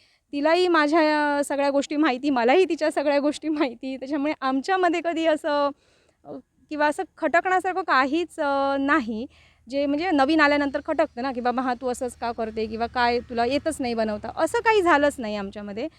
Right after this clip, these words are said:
एकमेकांना आम्ही चांगल्या परिचित होतो आणि, अ, मला माझ्या सासूने फार म्हणजे अगदी सांभाळूनच घेतलेलं आहे. अगदी मला जेवण करायला सुरुवातीला येत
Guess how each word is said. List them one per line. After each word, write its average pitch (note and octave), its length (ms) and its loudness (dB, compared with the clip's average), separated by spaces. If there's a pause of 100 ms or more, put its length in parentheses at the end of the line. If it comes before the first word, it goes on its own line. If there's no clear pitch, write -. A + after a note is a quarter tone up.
(300)
एकमेकांना C#4+ 540 0
आम्ही C#4 180 2
चांगल्या A#3+ 320 -4
परिचित C4 440 -4
होतो B3 300 -4 (400)
आणि, D#4 400 0
अ, D4+ 180 0
मला D4 440 2
माझ्या C#4 400 -2
सासूने D4+ 720 -2 (160)
फार D4 320 0
म्हणजे C#4+ 240 0
अगदी C4 320 -4
सांभाळूनच D4 580 0
घेतलेलं C4+ 360 -2
आहे. B3+ 300 -2
अगदी B3 300 -6
मला C#4 200 0
जेवण C4 300 0
करायला B3+ 300 0
सुरुवातीला B3 440 -6
येत A#3+ 200 -2